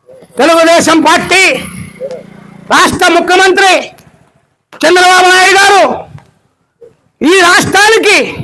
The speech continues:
తండ్రి లాంటి వాడు. గతంలో యాభై వేల ఎకరాలు తండ్రి సంపాదించి పెట్టి ఐదు సంవత్సరాల్లో ఇది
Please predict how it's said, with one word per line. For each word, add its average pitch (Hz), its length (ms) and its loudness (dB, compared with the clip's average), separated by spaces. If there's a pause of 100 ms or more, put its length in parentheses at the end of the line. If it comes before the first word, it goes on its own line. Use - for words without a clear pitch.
(640)
తండ్రి 392 280 0
లాంటి 392 320 0
వాడు. 240 240 2 (1000)
గతంలో 359 440 2 (1120)
యాభై 370 380 2
వేల 370 160 2 (140)
ఎకరాలు 415 440 2 (1200)
తండ్రి 415 380 0
సంపాదించి 392 680 0
పెట్టి 453 320 0 (2750)
ఐదు 392 320 0
సంవత్సరాల్లో 392 640 0 (800)
ఇది 330 120 2